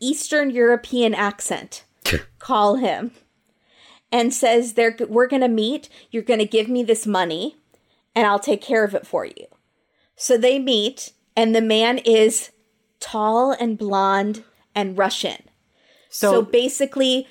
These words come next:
Speaker 1: the non-Alan Rickman villain
Speaker 2: Yes.
Speaker 1: from Die Hard.
Speaker 2: Exactly right. That's exactly who it is, and that's exactly who is in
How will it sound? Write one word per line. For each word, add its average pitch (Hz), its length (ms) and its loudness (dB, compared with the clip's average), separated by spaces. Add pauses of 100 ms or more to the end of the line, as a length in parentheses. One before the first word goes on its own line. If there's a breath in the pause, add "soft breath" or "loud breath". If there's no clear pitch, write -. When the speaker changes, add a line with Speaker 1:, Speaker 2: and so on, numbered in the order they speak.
(120)
Speaker 1:
the 202 340 0
non-Alan 214 880 0
Rickman 190 540 0
villain 190 400 0
Speaker 2:
Yes. 262 160 0 (180)
Speaker 1:
from 196 80 0
Die 185 180 4
Hard. 143 300 -4
Speaker 2:
Exactly 170 680 -4
right. 131 260 -4 (140)
That's 160 160 -10
exactly 151 520 -2
who 165 160 2
it 156 80 2
is, 170 280 2
and 156 140 0
that's 156 180 0
exactly 160 500 -2
who 165 460 0
is 151 200 -2
in 147 400 -2